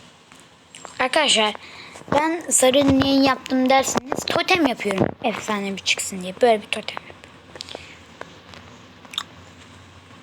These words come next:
Hadi o zaman yine oynayalım bu sefer başka bir karakter hadi. Bu sefer Ems alacağım.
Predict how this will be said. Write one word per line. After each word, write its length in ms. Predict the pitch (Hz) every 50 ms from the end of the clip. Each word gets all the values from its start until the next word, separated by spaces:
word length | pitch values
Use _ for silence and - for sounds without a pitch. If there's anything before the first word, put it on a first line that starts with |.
| - - - - - - - - - - - - - - - - - - - - - - - - - - -
Hadi 180 | 226 220 247
o 40 | 233
zaman 280 | 214 226 240 247 254 233
yine 140 | 240 233 233
oynayalım 320 | 226 220 214 214 214 208 208
bu 80 | 196
sefer 360 | - - 202 202 - 214 214
başka 300 | 220 196 - - - -
bir 60 | - -
karakter 460 | - - 226 - - - - - -
hadi. 360 | - - - - - - - - - - - - - - - - - - - - - - - - - - -
Bu 40 | -
sefer 400 | - 254 254 - - 285 302 - -
Ems 340 | - 269 262 240 233 214 -
alacağım. 380 | - 202 202 - - - -